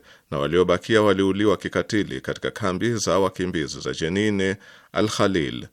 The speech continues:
Quds inayokaliwa kwa mabavu na Tubas. Takwimu hizo zinaonyesha kwamba mji wa Nablus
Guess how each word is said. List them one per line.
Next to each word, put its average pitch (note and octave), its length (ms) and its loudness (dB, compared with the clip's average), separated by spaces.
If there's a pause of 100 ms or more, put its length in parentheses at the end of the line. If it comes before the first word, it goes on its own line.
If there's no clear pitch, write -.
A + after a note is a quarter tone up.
(480)
Quds A#2 300 0
inayokaliwa F2+ 480 0
kwa D#2+ 120 -4
mabavu C#2+ 640 -6 (300)
na A#1 320 -6 (220)
Tubas. B1 360 -4 (1400)
Takwimu A2 400 2
hizo C#3 260 6
zinaonyesha A#2 500 2
kwamba A#2 520 2
mji A#2 280 -2
wa A#2 260 2
Nablus D2 580 0